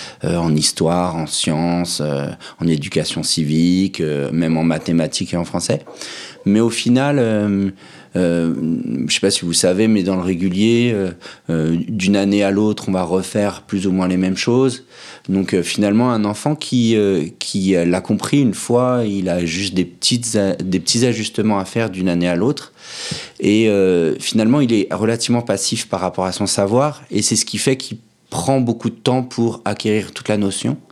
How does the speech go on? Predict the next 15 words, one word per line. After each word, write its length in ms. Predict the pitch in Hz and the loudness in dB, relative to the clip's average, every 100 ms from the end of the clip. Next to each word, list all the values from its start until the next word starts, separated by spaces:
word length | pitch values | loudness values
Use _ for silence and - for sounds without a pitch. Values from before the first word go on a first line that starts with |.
| - - - - - - | -18 -14 -12 -12 -6 2
La 120 | 107 | 2
différence 460 | 117 120 139 185 | 2 0 0 0
avec 140 | 127 117 | -2 0
notre 200 | 110 - | -2 0
école, 300 | 110 135 139 | -2 0 -2
c'est 180 | - 107 | -2 -4
que 140 | - | -2
les 140 | 98 104 | 0 0
enfants 220 | 101 139 | 0 -2
sont 160 | - | -4
plus 220 | 92 123 120 | -2 0 0
actifs 380 | 110 - 123 | 0 0 -2
dans 100 | 110 | 0
leurs 200 | 98 90 | -4 -2
apprentissages. 760 | 101 - 101 - - 127 170 - | -2 -2 -6 -6 -2 -2 -2 -8